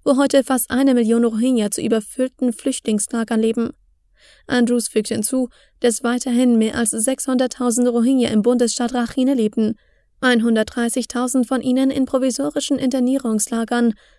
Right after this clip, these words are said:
aber sogar diese Dörfer sind umzingelt. "Die Menschen sind Gefangene in ihren eigenen Heimatdörfern. Sie haben praktisch keinerlei Rechte",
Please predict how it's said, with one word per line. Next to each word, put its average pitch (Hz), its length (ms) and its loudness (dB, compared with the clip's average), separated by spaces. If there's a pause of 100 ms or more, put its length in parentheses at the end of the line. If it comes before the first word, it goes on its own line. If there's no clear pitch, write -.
(140)
aber 214 240 -2
sogar 233 240 2
diese 262 300 0
Dörfer 226 320 -2
sind 233 200 -4
umzingelt. 240 600 -2 (420)
"Die 233 80 2
Menschen 240 460 2
sind 226 180 0
Gefangene 233 540 0
in 214 80 2
ihren 220 240 -2
eigenen 233 500 -2
Heimatdörfern. 226 720 -2 (380)
Sie - 180 -2
haben 262 220 -2
praktisch - 460 -6
keinerlei 240 420 0
Rechte", 233 400 -6